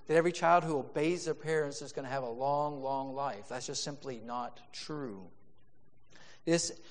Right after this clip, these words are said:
but this is a promise that you will not face God's judgment. Understand, we, when we take the Lord's communion, we talk about the passage in First Corinthians eleven where he talks about how some, some,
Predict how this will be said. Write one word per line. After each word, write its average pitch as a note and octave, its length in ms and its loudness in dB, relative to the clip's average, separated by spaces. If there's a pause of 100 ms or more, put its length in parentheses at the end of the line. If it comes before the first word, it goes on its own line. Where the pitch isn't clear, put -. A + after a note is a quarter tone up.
(120)
but - 120 -2
this F3 200 4
is G#3+ 280 10
a F#3+ 60 6
promise B2+ 480 -2
that C3+ 120 -10 (180)
you D3 140 -6
will D3+ 140 2
not D#3 520 2
face D#3 440 -2
God's B2+ 360 0
judgment. D#3 440 -2 (240)
Understand, G3+ 580 4
we, D3+ 80 -2
when D#3 240 -4
we D#3 80 -2
take F#3+ 300 -2
the D#3 80 -2
Lord's D3+ 260 2
communion, D#3 380 -6
we B2 80 -6
talk C#3 240 -2
about C3+ 180 0
the - 80 -8
passage C#3+ 480 2
in A#2 60 -10
First - 280 -4
Corinthians C3+ 340 -8
eleven D#3 420 0 (460)
where C#3+ 140 2
he D#3+ 120 -2
talks F3+ 360 6
about C#3 200 2
how C3+ 100 0
some, E3 400 0 (240)
some, F3 420 2